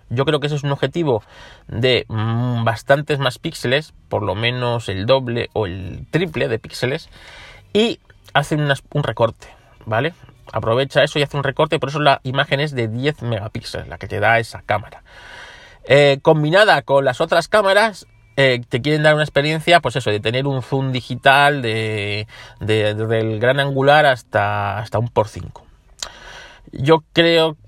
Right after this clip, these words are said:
sin verlo, ¿eh? Si, eh, no he visto todavía pruebas reales de la cámara. Creo que, bueno, no voy a criticarlo. Le voy a dar un voto de confianza. Creo que, eh, están buscando soluciones, soluciones distintas. Si va-, bien vemos que este teléfono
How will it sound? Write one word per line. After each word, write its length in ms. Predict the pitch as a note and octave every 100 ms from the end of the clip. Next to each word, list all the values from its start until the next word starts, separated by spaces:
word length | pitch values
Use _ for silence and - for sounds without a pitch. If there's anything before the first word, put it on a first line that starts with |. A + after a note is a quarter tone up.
| -
sin 300 | - E3 C3
verlo, 400 | F3+ C#3 A2 A#2
¿eh? 120 | E3 -
Si, 180 | - - -
eh, 320 | A2 C#3+ C#3
no 120 | D3
he 20 |
visto 240 | E3+ D#3+ D3
todavía 260 | D3 D3
pruebas 380 | C#3+ C#3+ C#3+ D3
reales 320 | C3 A#2+ C3
de 80 | B2
la 100 | G#2+
cámara. 560 | A2+ A#2+ A2 - - - -
Creo 240 | B2+ D3 D3+
que, 160 | B2
bueno, 320 | A#2 C#3+ G2 - _ -
no 160 | C#3+
voy 80 | F#3+
a 40 | D#3+
criticarlo. 560 | D3+ A#2+ - - - - - - - -
Le 120 | C#3
voy 80 | D#3
a 40 |
dar 200 | F3 F#3 - _ -
un 180 | F3 F3
voto 200 | F#3+ D#3+
de 80 | C#3
confianza. 580 | A#2 A2 G#2 G2 - - - - - -
Creo 260 | C3+ D#3
que, 240 | E3 C#3 -
eh, 540 | - B2+ A#2+ A2+ A2+ A2
están 240 | A#2 D3 D#3+
buscando 580 | D3 D3+ D#3+ F3 G3 _ _
soluciones, 600 | - A#2+ A#2 A#2+ F#2 - _
soluciones 600 | - A2 A2+ C3 C3+ C3+
distintas. 680 | B2 - A#2+ G#2+ F#2+ - _
Si 220 | - A#2
va-, 160 | A2+ B2+
bien 360 | A#2 C3 D#3
vemos 300 | D3+ E3 C#3
que 80 | -
este 140 | D3+ D3+
teléfono 500 | D#3+ F3 E3 E3+